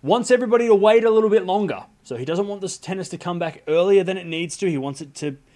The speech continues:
be safe, and he wants everybody to wait a little bit longer. So we obviously have to wait until August. But Rafa's saying, "Let's not rush into this."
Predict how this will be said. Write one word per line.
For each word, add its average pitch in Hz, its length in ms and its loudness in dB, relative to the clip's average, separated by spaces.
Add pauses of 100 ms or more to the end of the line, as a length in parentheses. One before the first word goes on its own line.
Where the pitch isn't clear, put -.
(120)
be 120 100 -12
safe, 202 500 -2 (360)
and 107 120 -12
he 123 60 -8
wants 143 240 -4
everybody 151 360 -4
to 143 80 -2
wait 139 280 -4
a 117 80 -12
little 196 360 6
bit 185 200 4
longer. 165 340 -6 (580)
So 117 180 -6
we 131 140 -2
obviously 156 400 -4
have 165 180 -6
to 160 220 -4
wait 147 220 -4
until 156 240 -8
August. 190 600 0 (420)
But 104 80 -16
Rafa's 170 340 -2
saying, 202 260 -2
"Let's 170 220 -4
not 190 180 -4
rush 190 260 -2
into 185 180 -4
this." - 360 -16